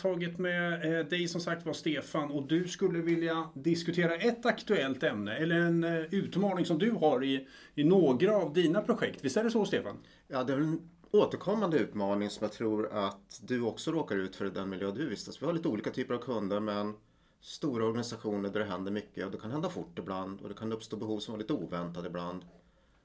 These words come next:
Speaker 2: Och då blir det titt som tå-,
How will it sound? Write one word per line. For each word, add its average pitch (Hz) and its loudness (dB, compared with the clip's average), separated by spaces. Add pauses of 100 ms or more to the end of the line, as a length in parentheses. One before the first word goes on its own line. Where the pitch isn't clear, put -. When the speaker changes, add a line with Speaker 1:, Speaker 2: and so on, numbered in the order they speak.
(160)
Speaker 2:
Och 101 -8 (240)
då 135 0 (800)
blir 123 -6
det 113 -16
titt - -8
som 107 -6
tå-, 95 -6